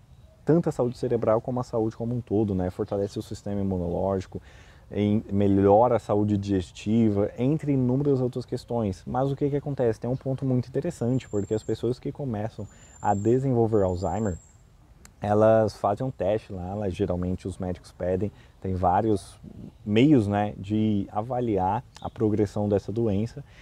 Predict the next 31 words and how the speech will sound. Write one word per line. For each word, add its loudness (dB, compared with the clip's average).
E 4
o -10
que -4
que -4
acontece? -4
Uma -2
das 2
formas -4
é 4
pedir 2
para -2
o 0
paciente -6
desenhar 0
um -6
relógio. 2
Geralmente 0
as -6
pessoas -6
com -8
Alzheimer -2
não 2
desenham 4
um -2
relógio 0
de -10
forma -4
completa 2
lá, 0
né, -4
o -4